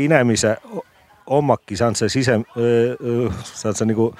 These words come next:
pagulase väikest viisi, et nad tahtva omaette olla. Ja tuu on neil kõ-, kõige tähtsam nende inimeste jaoks, tuu oma privaatsus, oma olek, et sa ei pea kellegagi suhtlema.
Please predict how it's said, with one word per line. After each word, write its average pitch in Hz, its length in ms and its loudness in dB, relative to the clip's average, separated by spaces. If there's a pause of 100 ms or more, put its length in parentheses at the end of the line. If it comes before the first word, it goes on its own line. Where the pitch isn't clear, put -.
(420)
pagulase 139 480 0
väikest 127 380 0
viisi, 110 240 0
et 104 100 -4
nad 123 80 0
tahtva 151 320 2
omaette 139 420 0
olla. 147 260 2 (840)
Ja 117 200 2
tuu 143 140 2
on 131 80 0
neil 127 240 0
kõ-, 151 220 -6
kõige 156 260 0
tähtsam 156 320 0
nende 117 240 2
inimeste 120 380 0
jaoks, 110 100 0
tuu 120 160 -2
oma 143 160 2
privaatsus, 131 640 -2
oma 135 300 0 (160)
olek, 151 500 -2 (320)
et 123 240 -2
sa - 160 0
ei 123 80 0
pea 156 300 2 (100)
kellegagi 107 400 -4
suhtlema. 101 560 0